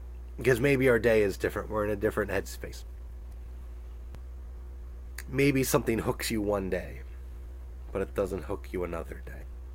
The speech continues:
So suffering is very subjective, subjective, and it's very useful to remember the subjectivity of suffering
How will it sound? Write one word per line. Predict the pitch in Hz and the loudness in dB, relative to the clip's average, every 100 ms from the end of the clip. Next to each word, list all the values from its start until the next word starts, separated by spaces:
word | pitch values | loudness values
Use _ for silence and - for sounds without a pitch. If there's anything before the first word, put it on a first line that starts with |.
| - - - - - - - - - - - - | -10 -10 -10 -10 -10 -10 -10 -10 -10 -10 -10 -10
So | - 117 | -4 -2
suffering | - 131 - 117 110 | 2 2 4 4 4
is | 104 | 2
very | 87 101 95 90 | 2 4 4 4
subjective, | 87 - 87 87 - 92 76 - | 0 -2 0 -2 -2 -4 -4 -6
subjective, | - 104 98 90 - - | 0 2 2 0 -2 -6
and | 104 | -4
it's | 98 | -4
very | 107 120 123 104 | 4 6 6 6
useful | 110 107 - | 2 0 -2
to | 95 95 | -2 2
remember | 92 101 131 127 82 - - - - - - - - | 4 6 6 4 2 -2 -10 -12 -12 -12 -12 -8 -4
the | 92 | -2
subjectivity | - 110 92 95 - 101 87 87 | 2 2 4 2 2 0 2 -2
of | - | -2
suffering | 90 - - - | -4 -4 -6 -8